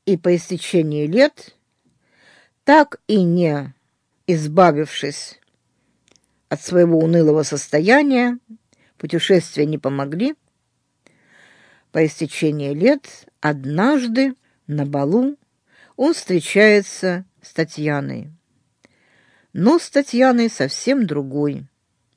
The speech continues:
новой, холодной, прекрасной, царицей бала,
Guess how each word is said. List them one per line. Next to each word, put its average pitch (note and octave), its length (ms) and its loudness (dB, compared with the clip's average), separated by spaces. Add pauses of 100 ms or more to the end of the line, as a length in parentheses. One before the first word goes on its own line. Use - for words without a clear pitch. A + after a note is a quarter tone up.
(460)
новой, E3+ 640 2 (1300)
холодной, A#3 840 4 (100)
прекрасной, A3 880 -2 (540)
царицей G#3 600 0
бала, D3+ 600 -2